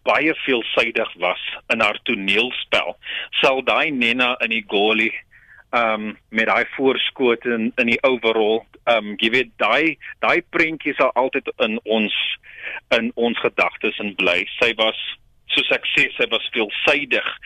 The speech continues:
Uh, Nena, Shirley Valentine, ek weet sy het so 'n kort rolletjie in Generations gehad, maar dit is hoe, hoe Suid-Afrika haar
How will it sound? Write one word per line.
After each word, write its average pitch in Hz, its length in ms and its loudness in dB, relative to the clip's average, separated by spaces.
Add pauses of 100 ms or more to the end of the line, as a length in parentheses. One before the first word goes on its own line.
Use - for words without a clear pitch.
(360)
Uh, 110 200 4
Nena, 113 480 0
Shirley 117 380 0
Valentine, 123 800 0
ek 104 160 -4
weet 135 160 0
sy - 80 -4
het 120 120 -4
so 127 140 -2
'n 117 80 -2 (100)
kort 160 280 2
rolletjie 110 460 0
in 107 160 -2
Generations 104 720 -2
gehad, 95 380 0 (460)
maar 117 420 2
dit 127 200 -2
is 170 220 0
hoe, 127 420 4 (360)
hoe 123 160 2
Suid-Afrika 123 640 0
haar 101 280 0